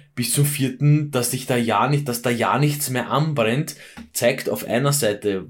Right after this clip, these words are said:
wie viel Angst sie vor den Packers haben, ja, weil das natürlich eine klasse Mannschaft ist. Und auf der anderen Seite, ich mein, da steht ja jetzt nicht der, der, der Hans Martin, ja, von, von, von irgendeinem, äh, Neusiedl am See Footballgruppe als Running Back, sondern da steht Delvin Cook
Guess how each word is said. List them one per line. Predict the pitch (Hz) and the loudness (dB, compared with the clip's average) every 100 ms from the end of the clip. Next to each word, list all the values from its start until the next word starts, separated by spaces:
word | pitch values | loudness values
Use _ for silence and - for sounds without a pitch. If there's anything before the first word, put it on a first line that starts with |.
| - | -16
wie | 104 127 143 | -6 -2 0
viel | 127 127 | 0 -4
Angst | - 131 - - | -2 -4 -2 -4
sie | 143 | -4
vor | 139 120 | -2 -2
den | 113 | -2
Packers | 107 98 107 - | -2 -4 -4 -2
haben, | 98 127 233 - _ - | -2 -2 -6 -8 _ -8
ja, | 98 170 180 _ | -4 -4 -6 _
weil | 95 95 101 95 - - | -6 -4 -4 -6 -12 -14
das | 104 | -12
natürlich | 101 98 | -12 -12
eine | 98 | -10
klasse | - 95 - | -6 -6 -6
Mannschaft | 98 92 - - | -6 -8 -10 -10
ist. | 143 - - - - - | -10 -10 -20 -20 -20 -6
Und | 107 | -4
auf | 107 | 0
der | 113 | 2
anderen | 110 135 127 | 2 0 0
Seite, | 123 117 127 - - - | 0 0 -4 -6 -20 -12
ich | 113 107 | -10 -4
mein, | 107 104 _ _ _ _ | -4 -4 _ _ _ _
da | - 117 | -2 -2
steht | 127 117 | 0 0
ja | 120 | 2
jetzt | 120 - | 2 0
nicht | 120 117 - _ _ - | -4 -6 -16 _ _ -4
der, | 120 117 117 - - _ | 2 4 2 -2 -20 _
der, | 117 113 113 101 | 0 4 4 2
der | - 120 117 113 110 113 | 0 2 4 4 0 0
Hans | 113 117 | 0 0
Martin, | 113 98 101 131 147 147 - - | 0 -2 0 -2 -2 -4 -12 -6
ja, | 101 117 123 - | 0 0 0 -4
von, | 117 117 117 113 | -2 0 -2 -4
von, | 117 113 117 - | -2 -2 -2 -4
von | 120 120 | -4 0
irgendeinem, | 113 120 117 117 117 117 123 | 0 0 0 0 2 0 0
äh, | 98 113 110 113 110 107 | 0 0 0 0 0 0
Neusiedl | 107 117 117 127 127 | 0 -2 0 -2 0
am | 117 117 | 0 -2
See | - 110 127 135 110 | -4 0 2 0 -2
Footballgruppe | - 123 - 120 117 113 - 123 | -6 -10 -2 -2 0 -6 0 2
als | 120 117 | 2 2
Running | 101 110 110 | -2 -2 -2
Back, | 131 139 | -2 -2
sondern | 120 113 | -2 -2
da | 120 | -2
steht | 120 117 - | -2 -4 -2
Delvin | 98 117 120 - | -4 -4 -6 -4
Cook | 117 - | -6 -6